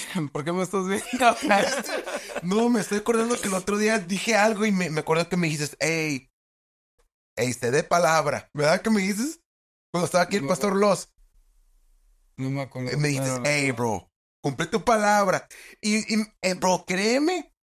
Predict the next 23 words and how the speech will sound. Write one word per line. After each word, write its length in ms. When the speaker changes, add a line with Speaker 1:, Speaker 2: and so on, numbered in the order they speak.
Speaker 2:
no 160
es 80
de 120
que 80
escuche 320
tu 180
voz 400
en 120
la 80
noche. 440
<laughs> 520
Pero 500
he 60
escuchado 720
esa 240
voz 380
así 160
como 260
que, 360
"Hey, 380
se 160
dé 140
palabra", 640